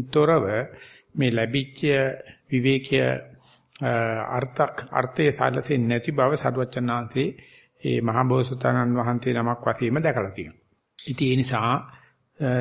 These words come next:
සම්මා සම්බුද්ධත්වයට පස් වුණාට පස්සේ සඳහන් කරනවා, අ,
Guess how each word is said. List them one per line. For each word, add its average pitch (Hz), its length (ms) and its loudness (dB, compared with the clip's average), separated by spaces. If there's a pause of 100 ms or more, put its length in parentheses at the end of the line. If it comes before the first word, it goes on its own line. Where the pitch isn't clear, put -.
(260)
සම්මා 127 420 0
සම්බුද්ධත්වයට 120 760 -2
පස් 113 200 -4
වුණාට 107 360 -6
පස්සේ 170 480 -2 (400)
සඳහන් 120 440 -4
කරනවා, 110 600 -2 (680)
අ, 113 100 -4